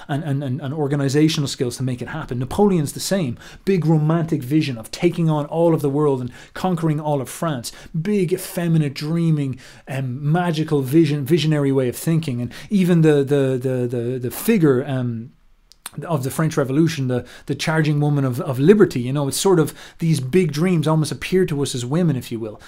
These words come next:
as animas, as animating dreams, as animating ideas. And Napoleon has this big vision, but he also has the pragmatism and the practicality to get it done. He was very, very,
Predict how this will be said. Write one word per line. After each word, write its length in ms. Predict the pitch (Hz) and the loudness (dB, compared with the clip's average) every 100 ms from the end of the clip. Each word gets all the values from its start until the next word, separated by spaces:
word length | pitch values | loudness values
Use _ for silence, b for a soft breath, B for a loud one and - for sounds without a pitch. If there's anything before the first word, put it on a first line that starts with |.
| B - | B -8
as 140 | 135 | -8
animas, 520 | - 175 170 120 107 | -4 -2 -2 -2 -8
as 120 | 127 - | -12 -8
animating 580 | 175 170 180 160 156 139 | -2 4 4 6 4 2
dreams, 360 | 131 170 139 120 | 0 0 -2 -4
as 100 | 131 | -6
animating 500 | 156 160 156 143 131 | -2 2 2 0 -4
ideas. 480 | 123 180 123 120 - B B | -4 -4 -4 -6 -14 B B
And 220 | 156 160 | -2 2
Napoleon 460 | 165 160 196 185 165 | 2 6 6 6 2
has 180 | 160 160 | 2 0
this 140 | 151 | -2
big 160 | 151 127 | -4 -2
vision, 260 | 143 131 | -2 0
but 100 | 139 | 0
he 60 | 151 | -2
also 200 | 147 160 | -2 -2
has 80 | 139 | -4
the 80 | |
pragmatism 680 | 131 147 143 139 135 135 131 | -4 -4 -2 -4 -4 -4 -2
and 80 | 123 | -4
the 60 | 117 | -4
practicality 760 | 147 139 - 120 131 127 120 B B - | -6 -6 -8 -6 -4 -4 -4 B B -8
to 60 | |
get 200 | 131 156 | -2 0
it 140 | 123 - | -2 -2
done. 240 | 160 151 | 0 0
He 100 | 117 | -2
was 120 | 131 | -4
very, 180 | 120 139 | -4 -4
very, 240 | 127 123 | -2 -4